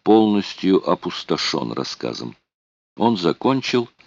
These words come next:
и ему больше нечего было сказать. Мари сидела в кожаном кресле, ее ноги были поджаты, пистолет и сигареты лежали на соседнем столике. Она почти не шевелилась,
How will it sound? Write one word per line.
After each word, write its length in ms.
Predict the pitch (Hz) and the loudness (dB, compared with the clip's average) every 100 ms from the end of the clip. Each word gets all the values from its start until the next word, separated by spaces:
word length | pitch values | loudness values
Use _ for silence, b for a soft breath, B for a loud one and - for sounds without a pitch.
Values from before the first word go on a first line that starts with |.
| _ _ _ | _ _ _
и 140 | - 85 | -2 4
ему 280 | 87 98 107 | 4 4 2
больше 380 | 104 95 - | 0 0 -2
нечего 420 | 80 80 92 - 76 | -2 -2 -2 -2 -2
было 220 | 71 71 | -2 -4
сказать. 560 | - - 55 60 - - _ _ _ _ _ _ _ _ _ _ | -4 -6 -6 -8 -10 -20 _ _ _ _ _ _ _ _ _ _
Мари 440 | 73 76 76 110 | 0 2 2 2
сидела 520 | 139 - 78 82 87 82 | 0 -2 0 4 4 2
в 80 | |
кожаном 400 | - 82 76 73 | 2 0 2 -2
кресле, 480 | 69 - 113 - 113 - _ _ _ _ | 0 2 2 0 -10 -16 _ _ _ _
ее 280 | - 101 117 | 2 6 8
ноги 260 | 123 120 117 | 8 6 4
были 220 | 113 110 | 4 4
поджаты, 680 | - 104 82 98 95 - - _ _ _ _ _ | 2 0 2 2 2 0 -16 _ _ _ _ _
пистолет 560 | 92 - 104 101 98 - | -4 0 4 4 4 0
и 140 | 101 | -6
сигареты 480 | - 87 90 98 92 | -2 2 4 4 2
лежали 400 | 78 73 87 87 | 0 2 2 2
на 100 | 82 | 0
соседнем 480 | - 78 80 78 73 | -2 -2 -2 -2 -6
столике. 540 | - 69 64 - - _ _ _ _ _ _ _ _ - | -4 -2 -2 -4 -16 _ _ _ _ _ _ _ _ -4
Она 280 | 87 95 | 0 2
почти 460 | 90 92 - - 90 | 2 0 -2 -2 -2
не 100 | 85 | -2
шевелилась, 720 | - 76 71 95 123 123 - | -2 -2 0 0 0 -2 -8